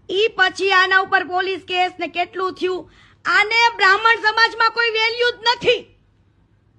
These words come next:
આની બ્રાહ્મણ સમાજમાં કોઈ વેલ્યુ નથી. જેને તમે ભગવાન માનો છો ને એને હું ભંગારના ભારોભાર માનું છું. કા? ભંગાર. અને હું નહીં,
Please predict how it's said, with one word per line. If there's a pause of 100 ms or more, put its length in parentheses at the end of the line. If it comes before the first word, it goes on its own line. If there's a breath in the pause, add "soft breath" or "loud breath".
(760)
આની
બ્રાહ્મણ
સમાજમાં
કોઈ
વેલ્યુ
નથી. (2500)
જેને
તમે
ભગવાન
માનો
છો
ને
એને
હું
ભંગારના
ભારોભાર
માનું
છું.
કા? (380)
ભંગાર.
અને
હું
નહીં,